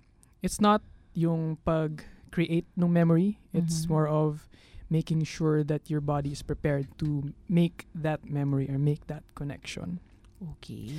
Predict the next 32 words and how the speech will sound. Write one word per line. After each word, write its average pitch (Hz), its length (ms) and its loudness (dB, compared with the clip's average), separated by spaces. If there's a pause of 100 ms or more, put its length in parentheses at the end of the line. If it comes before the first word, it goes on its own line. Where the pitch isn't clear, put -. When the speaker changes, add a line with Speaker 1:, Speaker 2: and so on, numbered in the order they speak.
(180)
Speaker 1:
So, 139 260 -6
yun. 143 360 0
Medyo 143 240 2
dyan 160 400 2
tayo 156 400 2
magre-revolve 156 800 2
Speaker 2:
Mm, 190 100 2
Speaker 1:
around 160 400 2
Speaker 2:
make 175 220 0
the - 80 0
Speaker 1:
for 151 100 2
today, 156 220 0
Speaker 2:
connection. 151 560 -6
Speaker 1:
diba? 156 320 -4
Speaker 2:
Mm-mm. 131 400 -14
Speaker 1:
Making 156 260 -2
connections 151 680 -2
by 151 340 -2 (380)
not, 180 260 2 (380)
not 175 260 0
the 165 480 -2
actual 170 460 -2
process 165 560 0
of 151 120 -4
making 147 300 -2
the 147 80 2
memory, 147 400 0
but 143 400 -4 (340)
being 180 320 4
prepared 139 540 -4 (120)
to 170 120 2
make - 260 -6